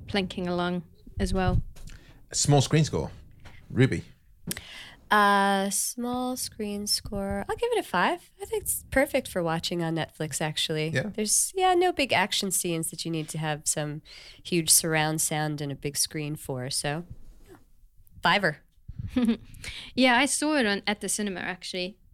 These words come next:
Speaker 1: Um, and again, on the screen. And I, I don't think you need to see it on the big screen again. Um, it depends on how up close and personal you wanna get to the, you know, details on their gowns and whatever.
Speaker 3: Lady Susan's lady bits. <laughs>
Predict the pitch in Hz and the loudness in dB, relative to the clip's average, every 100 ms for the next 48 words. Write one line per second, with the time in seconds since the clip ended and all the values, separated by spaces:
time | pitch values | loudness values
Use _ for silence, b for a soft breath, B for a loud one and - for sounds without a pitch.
0 | - 202 190 190 185 185 180 - - - | -10 -4 -2 -2 -4 -6 -10 -12 -16 -4
1 | 202 208 190 202 - - _ _ 190 185 | -4 -2 -6 -6 -8 -10 _ _ -6 -4
2 | 180 180 185 185 - 214 208 196 196 214 | -4 -4 -4 -4 0 2 4 2 2 4
3 | 208 254 247 226 220 226 254 247 254 285 | 4 4 2 2 2 4 2 0 -4 -2
4 | 285 294 285 285 - - 302 302 - _ | -2 -4 -4 -6 -8 -4 -4 -4 -8 _
5 | _ 233 247 247 - b b b b b | _ -2 0 0 -4 b b b b b
6 | - 202 196 196 196 190 - _ - _ | 0 2 2 0 -2 -4 -8 _ -20 _
7 | _ - _ _ - 202 180 226 226 214 | _ -20 _ _ -18 -12 -2 2 4 2
8 | 208 226 233 208 - - - - - 208 | 0 0 0 0 -10 -20 -20 -18 -10 -8
9 | - 226 214 208 254 226 208 202 196 196 | 0 2 2 4 4 4 2 2 2 0
10 | - 190 190 185 _ - 190 185 190 202 | 0 -4 -4 -4 _ -2 -2 -2 -4 -2
11 | 214 202 202 196 190 180 196 202 208 196 | 0 0 2 0 0 2 4 4 4 2
12 | 190 185 185 185 185 185 185 190 - 196 | 0 -4 -4 -2 2 2 2 2 0 0
13 | 185 185 185 175 185 180 226 - - | -2 -2 -2 -2 0 -2 -4 -6 -4